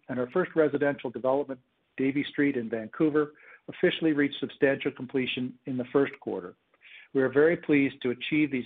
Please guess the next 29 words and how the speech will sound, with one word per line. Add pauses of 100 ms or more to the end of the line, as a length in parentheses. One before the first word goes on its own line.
(160)
key
milestones, (320)
and
with
progress
continuing
on
our
Leduc (160)
and
Bronte
Village
projects, (320)
we
expect (100)
revenue
will
continue
to
ramp
up (320)
into
twenty
twenty-two. (920)
Lastly, (140)
and
most
importantly, (220)
as